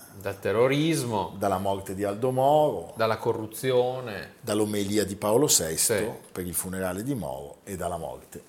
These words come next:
Speaker 2: di Paolo sesto.
Speaker 1: È una figura
Speaker 2: Lui era legatissimo ai due papi
Speaker 1: Sì,
Speaker 2: precedenti.
Speaker 1: lui è una figura che in qualche modo li sintetizza.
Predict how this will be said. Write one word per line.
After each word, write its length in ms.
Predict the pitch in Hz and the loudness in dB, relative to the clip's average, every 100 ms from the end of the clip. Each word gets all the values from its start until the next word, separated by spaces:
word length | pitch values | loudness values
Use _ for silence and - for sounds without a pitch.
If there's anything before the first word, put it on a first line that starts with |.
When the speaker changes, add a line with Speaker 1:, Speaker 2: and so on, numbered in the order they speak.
| - | -14
Speaker 2:
di 200 | 87 90 | -10 -8
Paolo 380 | - 82 82 80 | -4 -4 -4 -6
sesto. 500 | 87 62 - - - | -10 -12 -14 -16 0
Speaker 1:
È 120 | 135 | 6
una 240 | 165 175 160 | 6 6 2
figura 560 | - 151 170 196 190 | 0 -2 0 4 8
Speaker 2:
Lui 80 | 175 | 10
era 140 | 156 147 | 10 8
legatissimo 640 | 147 139 - 180 156 143 | 6 6 4 4 4 4
ai 100 | 127 | 2
due 160 | 120 120 | 2 0
papi 380 | 123 104 98 98 | 0 0 -4 -8
Speaker 1:
Sì, 100 | - | 0
Speaker 2:
precedenti. 760 | 175 156 160 113 110 110 180 | 4 6 6 4 0 -6 -2
Speaker 1:
lui 100 | 185 | 6
è 60 | 220 | 6
una 160 | 185 151 | 6 4
figura 520 | 156 139 175 175 156 | 0 0 4 4 4
che 100 | 147 | 2
in 100 | 135 | 4
qualche 320 | 151 143 147 | 4 4 2
modo 380 | 139 156 165 143 | 2 4 4 2
li 120 | 139 | 0
sintetizza. 1300 | 127 139 127 135 - 151 120 107 110 123 139 175 175 | 0 -2 -2 -4 -4 -6 -6 -6 0 4 4 2 -6